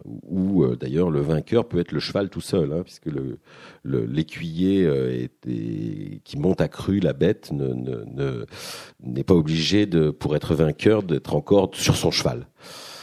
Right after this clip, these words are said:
Et les gens ont le droit de se frapper et de se, et de se faire, euh, tomber au cours de la course, et cetera. Bon, bref, j'en parle pendant quelques lignes. Bon, ben, cette année-là, ce moment-là, et cetera, ben voilà, il faut simplement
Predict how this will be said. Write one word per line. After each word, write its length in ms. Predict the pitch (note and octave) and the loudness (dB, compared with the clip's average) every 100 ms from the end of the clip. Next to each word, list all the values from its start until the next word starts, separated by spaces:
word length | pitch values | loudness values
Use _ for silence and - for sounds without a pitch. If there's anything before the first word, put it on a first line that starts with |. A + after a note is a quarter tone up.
| - - | -6 4
Et 220 | G#2 A2 | 6 8
les 260 | F2+ F2 | 6 6
gens 200 | D2+ F2 | 4 4
ont 20 | E2+ | 4
le 60 | |
droit 160 | C#2 F2 | 4 0
de 40 | |
se 120 | - D#2 | 0 -6
frapper 800 | - D#2 - E2 F2 F#2 D2+ | -4 -4 0 0 2 0 0
et 60 | C2 | -4
de 80 | - | -8
se, 120 | D2+ | -6
et 340 | A#1+ A#1 A1+ | -6 -6 -8
de 60 | - | -12
se 140 | - | -12
faire, 360 | C2 - D2+ C2 | -10 -2 -2 -2
euh, 320 | G#1 G1+ G1+ - - - - - | -6 -8 -12 -16 -16 -16 -18 -6
tomber 440 | - F2 E2 F2 F2 | 0 2 6 6 6
au 80 | D2+ | 4
cours 180 | D2 | 2
de 60 | C#2+ | 0
la 80 | C2+ | -2
course, 260 | - G#2 | 0 -2
et 40 | - | -2
cetera. 200 | D#2 C2+ | -4 0
Bon, 160 | D2 | 0
bref, 260 | C#2 F2 D#2 - - _ _ _ | 4 4 4 -4 -20 _ _ _
j'en 240 | - F#2 F#2+ | 4 6 8
parle 340 | - A2+ G#2+ | 8 8 8
pendant 380 | F2 F2 E2+ E2+ | 6 6 6 6
quelques 260 | - E2 A2+ | 4 4 6
lignes. 520 | A#2 F3+ G3 G#2+ D2+ - - - - | 6 8 8 8 6 0 -20 -4 4
Bon, 180 | G2+ - | 4 4
ben, 120 | E2 - - | -2 -4 -8
cette 340 | - C3+ - | 4 6 8
année-là, 640 | A2 G#2+ G#2 G#2 G2+ F2+ - - | 6 8 6 6 6 2 -2 -12
ce 240 | - - | -2 8
moment-là, 800 | A#2 G#2 G2+ F#2+ F#2 F#2 F#2 E2 - | 8 10 8 8 8 6 6 2 -2
et 60 | D#2+ | -2
cetera, 440 | D#2+ F2+ B2+ F3+ - - - | 0 2 4 4 0 -20 -4
ben 140 | F2 F#2 | 4 6
voilà, 300 | D#3+ A3 E3+ | 8 8 6
il 100 | - | 4
faut 180 | - G#2 | 2 4
simplement 640 | G2+ - E2 A#2+ E3+ | 2 2 4 4 4